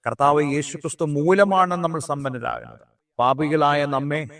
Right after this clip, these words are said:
നീതിമാന്മാരാക്കുന്ന ആ സമ്പന്നത, നീതിമാന്മാരായി തീർന്നവരായ നമ്മെ സ്വർഗീയമായ അവകാശങ്ങൾക്ക് വേണ്ടി യോഗ്യരാക്കുന്നതായ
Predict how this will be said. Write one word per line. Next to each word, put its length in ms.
നീതിമാന്മാരാക്കുന്ന 1080
ആ 260
സമ്പന്നത, 540
നീതിമാന്മാരായി 880
തീർന്നവരായ 840
നമ്മെ 400
സ്വർഗീയമായ 880
അവകാശങ്ങൾക്ക് 800
വേണ്ടി 300
യോഗ്യരാക്കുന്നതായ 1200